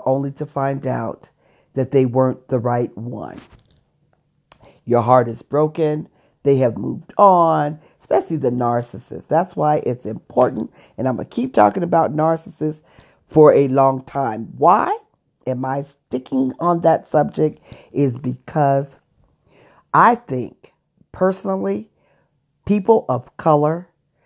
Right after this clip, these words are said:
have not, did not know what a narcissist was. And I think that has caused a lot of trauma in our lives. Failed relationships, failed parenting,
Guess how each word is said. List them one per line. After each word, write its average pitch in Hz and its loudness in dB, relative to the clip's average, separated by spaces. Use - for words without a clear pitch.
have 127 0
not, 143 -2
did 147 0
not 151 0
know 143 2
what 131 -2
a 131 -2
narcissist 135 -6
was. - -16
And 135 2
I 127 -2
think 185 -2
that 143 0
has 147 -6
caused 113 -6
a 127 -2
lot 139 0
of 147 -8
trauma 143 -4
in 135 -4
our 123 -2
lives. 127 -6
Failed 147 6
relationships, 143 -4
failed 151 4
parenting, 135 0